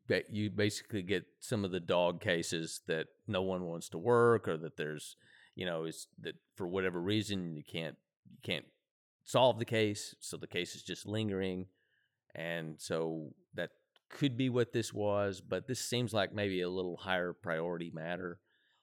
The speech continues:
Although really, you know, in the whole scheme of things, Cooper didn't hurt anybody.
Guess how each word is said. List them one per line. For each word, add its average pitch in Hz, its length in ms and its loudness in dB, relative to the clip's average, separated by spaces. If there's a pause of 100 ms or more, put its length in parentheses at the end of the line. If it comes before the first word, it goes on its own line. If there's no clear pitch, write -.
(140)
Although 160 160 6
really, 160 520 6 (500)
you 131 80 -4
know, 98 240 4
in 98 80 0
the 92 80 0
whole 104 160 2
scheme 113 340 -2
of 98 100 -4
things, 87 580 -4 (760)
Cooper 120 240 0
didn't 95 220 0
hurt 107 280 4
anybody. 82 680 -2